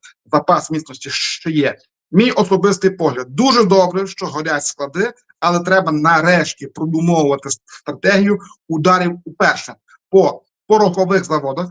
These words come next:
ті, котрі виробляють вибухівку, і друге, по тих, е, заводах, котрі виробляють самі боєприпаси, тобто по металорізальних,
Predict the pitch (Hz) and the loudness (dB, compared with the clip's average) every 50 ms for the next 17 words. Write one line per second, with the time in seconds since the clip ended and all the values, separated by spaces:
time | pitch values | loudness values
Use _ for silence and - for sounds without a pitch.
0 | - _ - 151 - 151 - 151 147 143 147 151 151 165 160 147 139 120 120 127 | -12 _ -14 -14 -12 -10 -8 -6 -6 -4 -4 -2 -2 0 0 0 0 -2 0 2
1 | 196 190 - - 160 156 151 - 156 147 139 - _ 196 214 233 - _ _ _ | 2 2 2 0 -6 -10 -10 -10 -10 -12 -12 -10 _ -8 -8 -8 -12 _ _ _
2 | _ _ _ _ - 214 202 - - - - 139 156 170 220 226 196 226 240 240 | _ _ _ _ 0 2 2 2 0 -2 -4 -2 0 2 2 4 4 4 2 0
3 | - - _ _ _ _ - 196 185 185 - 220 214 202 190 - - - 156 151 | -2 -10 _ _ _ _ 2 2 2 2 2 2 2 2 0 -4 -10 -10 -8 -8
4 | 147 143 143 147 143 156 160 151 156 196 233 226 240 185 180 - - - - 156 | -6 -6 -8 -8 -6 -6 -6 -2 0 0 0 0 0 -2 -4 -8 -10 -8 -4 -4
5 | 190 220 208 - 147 139 156 190 190 175 165 135 147 156 175 185 190 196 190 - | -4 -4 -4 -6 -6 -2 0 2 2 2 0 0 0 2 2 2 2 2 0 -4
6 | - - 135 139 147 165 180 185 190 185 185 - 151 165 165 151 143 - 143 139 | -6 -6 -8 -6 -4 -4 -2 -2 -4 -4 -6 -6 -6 -4 -4 -6 -6 -8 -12 -6
7 | - 160 147 139 - - _ _ - 135 - - 143 - - 139 139 135 143 - | -4 -2 -2 -2 -4 -8 _ _ -18 -16 -14 -16 -14 -10 -8 -8 -8 -8 -6 -2
8 | 170 170 160 156 151 175 170 - 143 127 117 110 | -2 0 0 2 2 2 2 2 0 -4 -6 -10